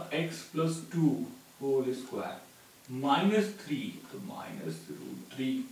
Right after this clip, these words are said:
का स्क्वायर, ये लिख सकते हैं। अब ये स्टैंडर्ड फॉर्म में क्या हो गया क्वेश्चन, x plus टू whole square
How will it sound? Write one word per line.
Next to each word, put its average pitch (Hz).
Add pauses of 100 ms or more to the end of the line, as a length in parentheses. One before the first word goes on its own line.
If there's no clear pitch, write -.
(480)
का -
स्क्वायर, -
ये 127
लिख 120
सकते 143
हैं। 165 (1300)
अब 123
ये 131
स्टैंडर्ड 127
फॉर्म 127
में 127
क्या 131
हो 123
गया 139
क्वेश्चन, 196 (1900)
x 190 (460)
plus 127 (120)
टू 135 (580)
whole 107 (120)
square 113